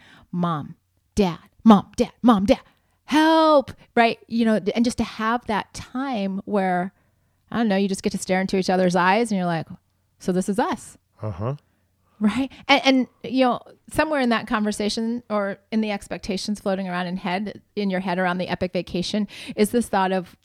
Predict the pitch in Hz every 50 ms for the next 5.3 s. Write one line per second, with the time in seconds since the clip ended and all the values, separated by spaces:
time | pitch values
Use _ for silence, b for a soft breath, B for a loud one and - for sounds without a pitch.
0 | _ _ _ _ _ _ - 190 220 254 - _ - 196 220 220 - - 262 247
1 | - - - - 190 190 185 175 170 - 185 185 196 - 208 190 175 175 185 -
2 | - 180 185 - - 254 269 _ _ _ _ _ - 143 135 127 95 - - -
3 | 165 175 170 113 95 - 143 143 - - 120 135 170 175 - - 285 269 262 254
4 | 262 - 247 285 302 302 339 320 330 330 320 339 339 349 359 370 381 392 - 359
5 | 330 320 320 330 -